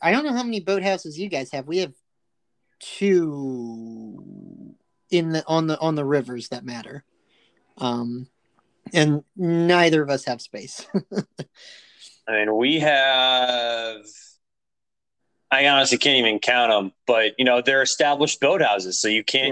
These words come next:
Speaker 1: Yeah.
Speaker 2: just walk in and get a spot.
Speaker 1: Yeah. Well, yeah,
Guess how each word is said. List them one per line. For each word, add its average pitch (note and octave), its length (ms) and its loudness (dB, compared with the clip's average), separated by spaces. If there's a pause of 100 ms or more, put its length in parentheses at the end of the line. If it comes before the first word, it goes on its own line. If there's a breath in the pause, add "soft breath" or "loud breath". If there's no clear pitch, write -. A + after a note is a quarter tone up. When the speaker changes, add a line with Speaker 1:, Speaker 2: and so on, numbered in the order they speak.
Speaker 1:
Yeah. B2 100 0
Speaker 2:
just - 120 -14 (180)
walk B2+ 380 0
in C#3 220 2
and G#2+ 120 -2
get A2 120 0
a G2 80 0
spot. - 420 -2 (640)
Speaker 1:
Yeah. A#2 240 -4 (1300 soft breath)
Well, D3+ 340 2 (540)
yeah, C3+ 260 -6